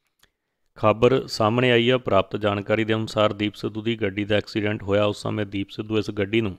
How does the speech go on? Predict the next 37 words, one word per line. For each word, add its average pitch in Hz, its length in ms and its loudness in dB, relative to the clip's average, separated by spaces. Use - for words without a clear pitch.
ਚਲਾ 110 280 6
ਰਿਹਾ 117 240 4
ਸੀ। 135 140 -2
ਉਸ 117 140 -4
ਦਾ 127 260 4
ਇੱਕ - 240 -6
ਹੋਰ 120 520 0
ਵਿਦੇਸ਼ੀ 107 560 -6
ਦੋਸਤ 104 380 -12
ਉਸ 107 140 -10
ਦੇ 117 160 -4
ਨਾਲ 104 340 -4
ਬੈਠਾ 104 380 -4
ਹੋਇਆ 104 260 -4
ਸੀ। - 180 -14
ਜਿਸ 107 320 -10
ਸਮੇਂ 110 260 -10
ਇਹ 107 380 -6
ਹਾਦਸਾ 107 420 4
ਵਾਪਰਿਆ, 127 440 4
ਉਸ 110 260 -2
ਦੀ 113 200 -2
ਮਹਿਲਾ 110 440 4
ਦੋਸਤ 104 460 -2
ਰੀਨਾ 107 480 2
ਰਾਏ 104 240 2
ਸੌਂ 98 360 0
ਰਹੀ 107 220 0
ਸੀ। 120 200 -2
ਜਿਸ 104 300 -2
ਸਮੇਂ 107 340 -2
ਇਹ 104 260 -2
ਹਾਦਸਾ 98 420 -2
ਹੋਇਆ 101 220 0
ਤਾਂ - 180 -2
ਉਸ 110 300 -6
ਸਮੇਂ 104 280 -4